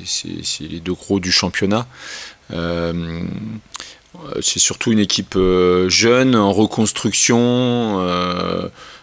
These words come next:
euh, qui demande à, à, à progresser. Mais, mais il y a une base, euh, il y a une base de, de, de bonnes joueuses dans cette équipe. Donc, euh, voilà, nous, c'est, on s'est préparé pour, euh,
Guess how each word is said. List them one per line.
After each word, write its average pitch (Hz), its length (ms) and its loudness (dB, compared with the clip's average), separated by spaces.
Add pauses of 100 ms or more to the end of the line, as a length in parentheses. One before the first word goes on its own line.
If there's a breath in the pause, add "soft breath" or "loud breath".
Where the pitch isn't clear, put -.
(160 loud breath)
euh, 92 180 -6
qui - 140 -6
demande 95 400 2
à, 90 800 2 (400 loud breath)
à, - 500 0
à 190 60 2
progresser. 110 760 2 (480 loud breath)
Mais, 90 300 2
mais 92 160 0
il 92 40 2
y 92 40 2
a - 20 2
une 92 140 0
base, 104 280 2
euh, 90 500 0
il 92 60 -6
y 90 40 -6
a - 20 -4
une 92 120 -4
base 98 220 2
de, 95 240 0
de, 90 220 -2
de 90 100 -6
bonnes 101 240 2
joueuses 107 260 2
dans 104 100 0
cette - 260 0
équipe. - 280 -2 (180)
Donc, 95 260 -4
euh, 90 420 4 (500 loud breath)
voilà, 95 220 2
nous, 98 160 0
c'est, 90 640 2 (360 loud breath)
on 95 60 -4
s'est - 160 2
préparé 117 520 2
pour, 104 380 2
euh, 95 340 4